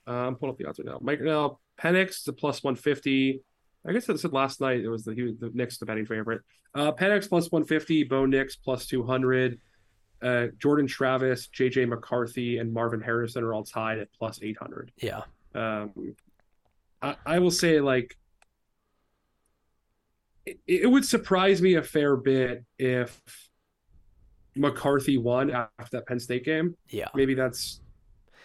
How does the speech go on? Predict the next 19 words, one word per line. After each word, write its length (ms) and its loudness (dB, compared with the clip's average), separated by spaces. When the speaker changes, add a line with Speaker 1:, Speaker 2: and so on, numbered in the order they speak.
Speaker 1:
like, 100 0
Speaker 2:
Yeah, 60 4
Speaker 1:
obviously, 260 4
if 40 4
Speaker 2:
he, 60 2
Speaker 1:
you're 160 2
Speaker 2:
he, 60 -12
Speaker 1:
dominant 480 0
Speaker 2:
he 60 0
Speaker 1:
in, 60 0
in 60 -4
Speaker 2:
still 280 0
Speaker 1:
the 60 0
game, 40 2
you 60 4
Speaker 2:
has, 140 2
Speaker 1:
got 120 0
a 80 -6
shot. 280 -8